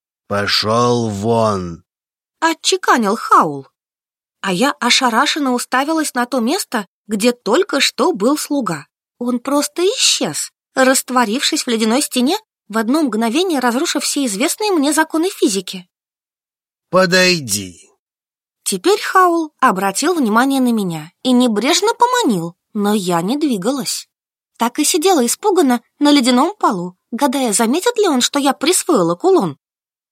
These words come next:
Speaker 2: Колдун поморщился и поднялся с трона. В несколько шагов он оказался рядом и, не церемонясь,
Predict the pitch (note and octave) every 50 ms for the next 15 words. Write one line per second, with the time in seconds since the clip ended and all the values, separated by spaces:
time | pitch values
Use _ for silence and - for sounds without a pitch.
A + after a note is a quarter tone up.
0 | _ _ _ - G3+ G3 G3+ G3 B3+ A#3+ G3+ - G3+ F#3+ G3 A#3 F4 G4+ - -
1 | - D4+ A#3+ - - - E3+ E3 F#3 _ _ _ B3 A#3+ F#3+ - G#3+ G#3 G3+ F3+
2 | F3 E3+ E3+ F3 - - D4 D4+ - _ - A3 F#3 E3+ D#3+ D3+ D3+ F3 _ _
3 | _ _ _ _ _ _ _ _ _ _ _ G3+ G3+ A#3 D4 E4 - - C4 B3+
4 | B3 - C4 - - C#4 B3+ A#3+ F4 A4 G4+ - - _ - C4+ C4+ C#4+ D4 C#4+
5 | D4 C4+ A#3+ D4+ D4+ D4 C#4+ - C#4 C4 E4+ A4 G4 C4+ G3 F3 F#3 - _ C#4+
6 | C#4+ C#4+ D#4 D4 - - E4+ - F#4 A4 A#4+ G4+ C4+ G#3 F3+ F#3 F3 - -